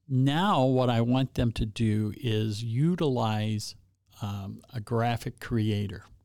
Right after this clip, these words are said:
a cartoon creator. And they have different stories this time, different poems, and they're telling me as if it's a newscast.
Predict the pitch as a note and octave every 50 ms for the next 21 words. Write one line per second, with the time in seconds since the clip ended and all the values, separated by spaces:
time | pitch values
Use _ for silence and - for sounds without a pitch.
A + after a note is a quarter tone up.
0 | _ _ _ C#3+ A#2+ - - - C3 A2+ A2 - - - B2+ A#2 A#2 A2 - -
1 | A#2 A2+ A2 G#2 G#2+ G#2+ - - - - - - - - - - - - _ _
2 | _ - D3+ B2+ C3 C#3 D3 D3+ - - - - _ - - C#3+ C3 A#2 A2+ G2+
3 | - - _ - G3+ F3+ - - D3 B2 - - _ _ _ - - - - -
4 | C3 A#2 A2 G#2+ G#2 G2+ - - C#3+ D#3 D3+ - - - G#2+ G#2 A2+ A2+ - -
5 | - - A2+ - - - - - G#2 G#2 A2 - - - - _ _ _ _ _
6 | _ _ _ _ _ _ _ _ _ _ _ _ _ _ - D3 D3+ D3 D3 C#3+
7 | - - D#3+ D3+ D#3 D3+ D3 C#3 C#3 C#3+ - - C#3 A#2+ B2 A#2 A#2 B2+ A2+ -
8 | B2 A2 - - A2+ G#2 G#2 G#2+ G#2 G#2 - - - - - - - - - -
9 | -